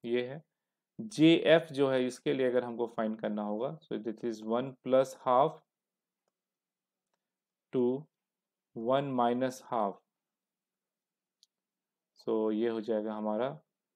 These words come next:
three by two and one।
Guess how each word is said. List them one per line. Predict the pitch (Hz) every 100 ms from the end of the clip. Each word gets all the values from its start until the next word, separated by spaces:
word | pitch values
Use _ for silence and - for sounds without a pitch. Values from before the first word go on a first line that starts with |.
| _ _ -
three | 127 123 113
by | 110 107 -
two | 135 151 160 160 _ _ _ _ _ -
and | 113 139 156 143 _ _ _ _ _ 107
one। | 107 104